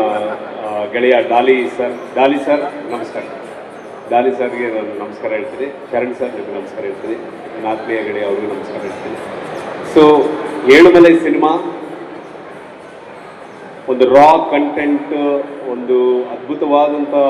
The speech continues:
ಒಂದು ಫೀಲ್ ಕೊಡುವಂಥ ಒಂದು ಮೂವಿ, ಎಂಟರ್‌ಟೈನ್ಮೆಂಟ್ ಮೂವಿ ಅಂತ ನನಗೆ ಅನ್ನಿಸ್ತಾ ಇದೆ. ಟ್ರೈಲರ್ ನೋಡಿದಾಗ ನಿಜವಾಗ್ಲೂ ನನಗೂ ಸಂತೋಷ ಆಗ್ತಾ ಇದೆ ಈ ಫಿಲಮಲ್ಲಿ ನಾನು ಮಾಡಿರೋದು.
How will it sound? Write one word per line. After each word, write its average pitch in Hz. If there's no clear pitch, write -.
ಒಂದು 117
ಫೀಲ್ 170
ಕೊಡುವಂಥ 135
ಒಂದು 120
ಮೂವಿ, 123
ಎಂಟರ್‌ಟೈನ್ಮೆಂಟ್ 147
ಮೂವಿ 123
ಅಂತ 120
ನನಗೆ 110
ಅನ್ನಿಸ್ತಾ 113
ಇದೆ. 107
ಟ್ರೈಲರ್ 143
ನೋಡಿದಾಗ 135
ನಿಜವಾಗ್ಲೂ 156
ನನಗೂ 135
ಸಂತೋಷ 127
ಆಗ್ತಾ 113
ಇದೆ 113
ಈ 117
ಫಿಲಮಲ್ಲಿ 120
ನಾನು 101
ಮಾಡಿರೋದು. 98